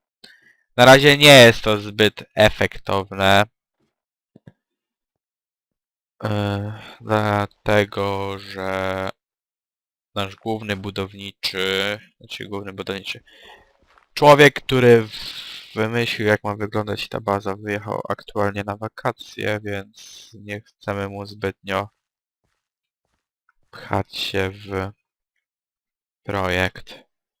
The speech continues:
Tutaj będzie ten dach taki zalany wodą, żeby T N T nie wybuchało. Tutaj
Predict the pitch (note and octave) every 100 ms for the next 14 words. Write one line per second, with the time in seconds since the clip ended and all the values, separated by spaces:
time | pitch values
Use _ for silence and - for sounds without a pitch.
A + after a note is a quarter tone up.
0 | _ _ _ _ _ _ - B2+ A#2+ A2+
1 | A2+ A2 G#2+ - G#2 G2+ G#2+ G#2+ - G#2
2 | - G#2 G2 G2 F#2+ G2 - F#2+ G2+ G2
3 | G2+ G2 F#2+ F#2+ F#2 F#2+ F#2 F#2 F#2+ G2+
4 | - F#2 G2+ F#2+ F#2+ - G#2 G2 G2 F#2+
5 | F#2+ - - F#2+ F#2 F#2 F#2+ G2+ _ -
6 | - _ - B2+ A2+ A2 G#2+